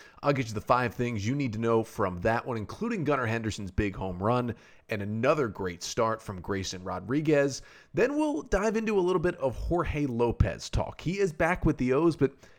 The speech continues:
how much can he really help this team, and can they get him back to his twenty twenty-two form he had that made him an all-star in Baltimore last season? And finally, we'll talk about why the O's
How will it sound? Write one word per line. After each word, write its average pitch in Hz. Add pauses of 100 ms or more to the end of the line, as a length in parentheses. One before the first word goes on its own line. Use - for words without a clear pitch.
(120)
how 247
much 392
can 285
he 269
really 233
help 156
this 185
team, 196
and 156
can 220
they 294
get 151
him 151
back - (320)
to 156
his 143
twenty 160
twenty-two 139
form 117
he 107
had 98
that 98
made 113
him 120
an 107 (100)
all-star 92 (440)
in 131
Baltimore 110
last 95
season? 131 (440)
And 165
finally, 349
we'll 359
talk 220
about 185
why 113
the 110
O's -